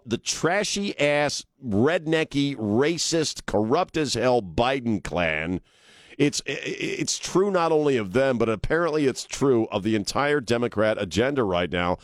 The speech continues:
Do you get the sense in any way, shape, or form that they care about kids?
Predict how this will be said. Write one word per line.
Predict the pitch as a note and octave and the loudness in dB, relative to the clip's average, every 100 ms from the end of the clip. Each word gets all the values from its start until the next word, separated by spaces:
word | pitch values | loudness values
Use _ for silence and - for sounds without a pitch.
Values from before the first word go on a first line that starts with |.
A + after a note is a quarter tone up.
| - - - | -12 -20 -4
Do | B2 | -2
you | C3+ G#3 | 2 2
get | G3+ A#3 | 2 0
the | E3 | -2
sense | - D#3+ D#3+ D3+ | 0 0 0 0
in | C3+ | -2
any | - C3+ D3 | 0 2 2
way, | C3+ C3 | 2 2
shape, | - B2 G2+ | 2 0 0
or | |
form | D#2+ - F2 F#2+ C#3 | -4 -4 0 2 2
that | D#3 D3+ | 0 0
they | E3+ | -2
care | D#3 D3 D#3 | 0 0 2
about | D#3 D3+ | 0 -2
kids? | D3 D#3+ C#3+ - | 0 -2 -2 -10